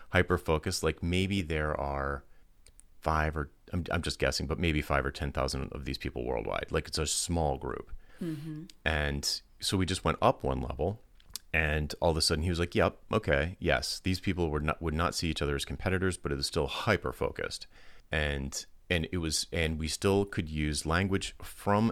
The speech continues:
Speaker 1: their world, their jargon, their inside baseball language to describe things like, uh, uh, customer. In their world, customer is not called customer. It's called a very specific thing. And in their world,
Speaker 2: Mm-hmm.
Speaker 1: their firm is not called a firm.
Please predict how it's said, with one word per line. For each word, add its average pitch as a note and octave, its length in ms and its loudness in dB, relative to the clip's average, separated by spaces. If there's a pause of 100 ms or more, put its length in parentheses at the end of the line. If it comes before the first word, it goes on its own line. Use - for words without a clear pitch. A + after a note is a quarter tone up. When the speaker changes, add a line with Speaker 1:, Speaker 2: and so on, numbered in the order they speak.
Speaker 1:
their E2+ 420 0
world, D2+ 600 -2
their F2 240 4
jargon, D2 640 0
their D#2 240 0
inside D2+ 480 -2
baseball C2+ 600 -2
language C2+ 640 -4 (220)
to E2+ 100 0
describe D2 720 0 (260)
things C#2 320 -4
like, C2 360 -4 (160)
uh, - 180 -8 (300)
uh, G1+ 240 -12 (360)
customer. D2+ 600 0 (220)
In F2 120 2
their F#2 120 4
world, E2 260 2
customer E2+ 320 0
is E2 80 -2
not G#2 160 2
called - 280 2
customer. - 600 -4
It's - 140 -6
called D2+ 180 -4
a D2 40 2
very C#2 280 2
specific - 460 -4
thing. - 280 -4
And - 80 -2
in D2+ 100 0
their D#2 200 2
world, D#2 420 0
Speaker 2:
Mm-hmm. E3 100 -8 (400)
Speaker 1:
their C#2+ 220 0 (200)
firm E2+ 340 2
is D#2+ 120 0
not D#2 180 0
called G#2+ 220 2
a G2 40 2
firm. - 500 -4